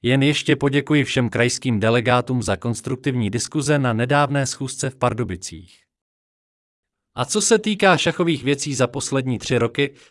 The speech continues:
tak si vážím toho, že nám opět začal růst počet členů.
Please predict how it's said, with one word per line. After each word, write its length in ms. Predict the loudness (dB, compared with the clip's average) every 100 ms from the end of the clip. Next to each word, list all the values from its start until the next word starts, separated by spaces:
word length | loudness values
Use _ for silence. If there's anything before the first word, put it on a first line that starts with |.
| _
tak 180 | -4 0
si 120 | 0
vážím 440 | 4 2 2 -2
toho, 360 | 0 2 2 0 _ -6
že 160 | 0
nám 220 | 2 2 0
opět 360 | 0 2 2
začal 380 | -2 0 0 0
růst 260 | -2 -6 -6
počet 360 | -6 -2 -2
členů. 460 | -2 -2 -2 -4 -12